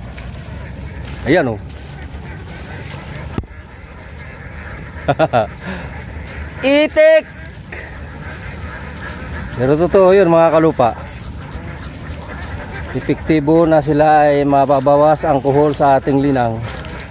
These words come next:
dahil sa panimula ng pagbubukid. Ang totoo naman ni, ano, napakarami talagang kohol, lalo na dito sa area namin na laging babad.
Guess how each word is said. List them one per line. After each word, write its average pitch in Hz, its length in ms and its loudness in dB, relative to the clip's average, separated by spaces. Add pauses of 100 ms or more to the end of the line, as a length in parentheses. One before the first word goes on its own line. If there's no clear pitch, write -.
(280)
dahil 131 320 2
sa 151 160 -2
panimula 143 480 4
ng 139 160 2
pagbubukid. 135 800 0 (1400)
Ang 120 80 -2
totoo 139 400 4
naman 143 320 4
ni, 143 240 4
ano, 147 320 4
napakarami 135 640 0
talagang 143 320 2
kohol, 151 320 4
lalo 135 160 2
na 135 160 2
dito 135 240 -2
sa 156 80 2
area 139 320 4
namin 139 320 2
na 135 80 2
laging 131 320 0
babad. 139 240 2